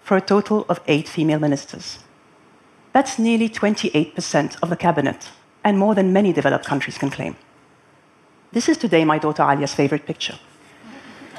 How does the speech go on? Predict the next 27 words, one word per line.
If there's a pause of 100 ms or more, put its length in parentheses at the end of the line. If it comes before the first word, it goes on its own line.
(560)
This
is
the
result,
no
doubt,
of
great
leadership, (540)
but
it
is
also
the
result (140)
of
strong
Arab
women
not
giving
up (140)
and
continuously
pushing
the
boundaries.